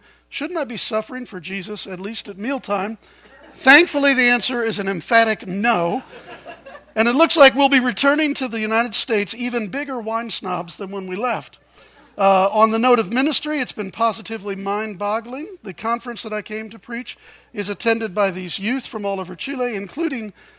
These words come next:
the areas that were completely devastated by the earthquake several weeks ago. Uh, everyone was full of hunger and totally ready. Uh,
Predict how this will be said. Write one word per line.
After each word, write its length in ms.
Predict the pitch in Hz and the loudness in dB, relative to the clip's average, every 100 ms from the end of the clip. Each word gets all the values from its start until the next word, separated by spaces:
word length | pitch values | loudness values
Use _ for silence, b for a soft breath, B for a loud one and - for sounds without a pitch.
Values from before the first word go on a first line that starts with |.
| b 214 | b -4
the 120 | 220 | 0
areas 340 | 247 233 190 | 2 2 0
that 120 | 214 | -4
were 80 | 196 | -6
completely 580 | - 196 - 269 277 226 | -8 -10 -8 -8 -6 -6
devastated 640 | 196 180 151 190 185 175 | -6 -6 -8 -6 -8 -8
by 200 | 160 180 | -6 -6
the 160 | 180 185 | -6 -6
earthquake 440 | 233 - 185 156 | -6 -8 -12 -8
several 300 | - 185 175 | -8 -8 -10
weeks 240 | 175 233 - | -10 -6 -6
ago. 340 | 175 175 170 - B B B B | -6 -8 -8 -14 B B B B
Uh, 200 | 175 170 - | -6 -6 2
everyone 580 | 247 254 233 190 175 175 | 4 4 2 -2 -2 -2
was 140 | 165 | -4
full 220 | - 220 | -2 -2
of 60 | 185 | 0
hunger 360 | 220 233 226 220 | 0 0 -2 -6
and 240 | 196 156 | -6 -10
totally 400 | - 233 226 208 | -2 -2 -2 -6
ready. 440 | 185 170 160 214 _ b b b b | -8 -10 -10 -16 _ b b b b
Uh, 240 | 165 170 | -10 -10